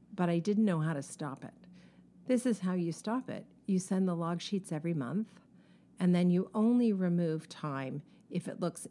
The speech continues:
inefficient or ineffective. Otherwise, it stands, and that's how it is. So there's a really good example from my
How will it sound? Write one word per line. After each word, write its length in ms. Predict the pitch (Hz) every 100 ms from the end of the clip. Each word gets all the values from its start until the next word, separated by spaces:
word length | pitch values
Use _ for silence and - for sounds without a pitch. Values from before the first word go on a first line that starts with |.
| -
inefficient 760 | 208 202 - 170 165 170 151 -
or 140 | 170
ineffective. 800 | - 170 151 - 113 - - - - - - _ - - - 208
Otherwise, 640 | 220 220 156 143 147 - -
it 160 | 180 -
stands, 540 | - 160 143 139 - -
and 200 | 190 165
that's 260 | 151 139 -
how 180 | 143 143
it 100 | 135
is. 300 | - - - - - -
So 140 | - 220
there's 240 | 277 262
a 60 | 240
really 500 | 202 202 214 190 180
good 180 | 175
example 640 | 156 147 151 131 123 110 -
from 440 | 151 151 135 - -
my 460 | 160 156 151 151